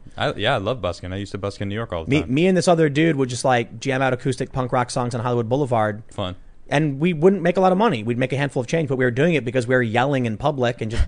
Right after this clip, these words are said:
Speaker 1: <laughs>
Speaker 2: just jamming out. Just like,
Speaker 1: <laughs> Yeah.
Speaker 2: and people out there loved it. But then you start to, you know, experience what people think of you.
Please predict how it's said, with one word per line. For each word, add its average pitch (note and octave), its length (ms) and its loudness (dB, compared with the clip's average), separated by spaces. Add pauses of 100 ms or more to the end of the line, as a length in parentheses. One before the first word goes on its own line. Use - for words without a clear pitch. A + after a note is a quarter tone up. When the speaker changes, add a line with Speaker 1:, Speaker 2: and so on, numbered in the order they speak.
Speaker 1:
<laughs> - 100 -20
Speaker 2:
just C3 200 -8
jamming C3 360 0
out. B2 360 0
Just C#3 160 0
like, B2+ 240 2
Speaker 1:
<laughs> - 40 -16
Yeah. F#2+ 180 -4 (160)
Speaker 2:
and D#3 160 2
people F3+ 240 2
out F3 140 4
there C#3+ 120 4
loved E3 280 2
it. - 160 -6 (520)
But D#3 120 2
then G#3 160 6
you F3+ 60 4
start G3 180 6
to, E3 180 0
you C#3 100 -2
know, C3 100 2
experience C3 600 0
what B2 120 -2
people B2 220 -4
think D#3+ 260 -2
of A#2 100 0
you. G2+ 240 -4